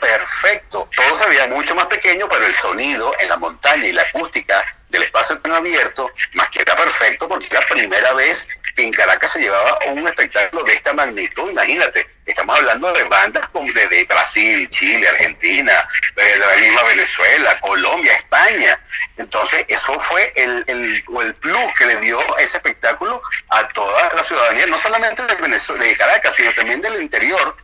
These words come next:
porque gente también vino de afuera. Mira, lo que yo más recuerdo, este, aparte después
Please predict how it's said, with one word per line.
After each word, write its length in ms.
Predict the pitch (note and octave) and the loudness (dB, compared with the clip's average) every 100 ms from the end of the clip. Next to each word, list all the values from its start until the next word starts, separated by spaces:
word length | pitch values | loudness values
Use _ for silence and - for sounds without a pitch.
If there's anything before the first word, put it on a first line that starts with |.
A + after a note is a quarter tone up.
| _ _ | _ _
porque 180 | - B2+ | -2 0
gente 240 | - - G#4+ | 0 -4 -2
también 600 | - A#3 - G4+ F#4+ - | -4 -2 -2 -2 -2 -4
vino 360 | A3+ B3+ C3+ | -4 -2 -2
de 80 | F#2+ | -2
afuera. 440 | - G#2 F#2+ - - - | -2 0 2 0 -4 -2
Mira, 300 | - D#3 C#3+ | 2 4 4
lo 160 | D3+ | 2
que 240 | C#3 C#3+ C3+ | 0 -2 0
yo 160 | F#3 G3+ | 0 2
más 180 | G#3 G3 | 4 4
recuerdo, 560 | G3 F#3 D3 C3 - B2 - - | 4 2 2 2 2 -2 -4 0
este, 300 | B2 - B2+ | 2 4 4
aparte 400 | B2+ - A#2+ B2 | 4 4 2 4
después 300 | A#2 - B2 | 2 2 2